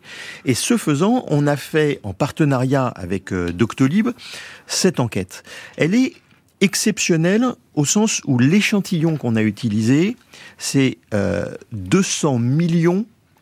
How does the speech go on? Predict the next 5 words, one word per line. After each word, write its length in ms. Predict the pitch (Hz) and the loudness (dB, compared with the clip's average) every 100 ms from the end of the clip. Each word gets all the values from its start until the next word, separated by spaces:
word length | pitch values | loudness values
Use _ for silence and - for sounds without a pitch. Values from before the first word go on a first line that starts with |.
| _ _ - | _ _ -12
de, 360 | 104 98 151 - _ - | -4 0 0 -2 _ -6
euh, 140 | 113 107 | -2 0
rendez-vous 460 | 123 127 117 143 | 2 2 0 0
de 80 | 143 | 0
consultation. 600 | 113 117 123 110 107 - | 0 -2 -4 -4 -6 -8